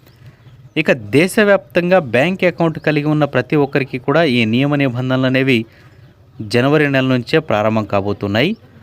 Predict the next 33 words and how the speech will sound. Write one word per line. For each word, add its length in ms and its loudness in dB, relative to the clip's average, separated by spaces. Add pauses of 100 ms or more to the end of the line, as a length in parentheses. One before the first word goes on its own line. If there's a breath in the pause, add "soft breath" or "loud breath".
(160)
అందులో 200 2 (120)
మొట్టమొదటిగా 680 0 (560 soft breath)
యూపీఐ 400 2
పేమెంట్స్ 400 0
చేస్తున్నారు, 540 0
అంటే 140 -2 (100)
Google 280 0
Pay, 160 2
PhonePe 340 -2 (100)
చేస్తున్న 340 -4
వారందరికీ 440 -2
కూడా 180 0
ఒక 60 0 (120)
గుడ్ 180 -4
న్యూస్ 220 -6
ఉంది. 160 0 (640 soft breath)
ఇదివరకు 380 4
మనం 120 2 (880 soft breath)
ఒక 120 -2 (100)
పర్సన్ 340 0
నుంచి 240 0 (400)
ఇంకొక 340 0
పర్సన్కి 480 -2
అకౌంట్కి 440 0
పంపించాలంటే 640 -2 (120)
కేవలం 380 0
లక్ష 160 -8 (100)
రూపాయల 320 2
వరకే 220 0 (160)
ఒక 160 -2
రోజుకు 320 0
లిమిట్ 280 -2
ఉండేది. 280 0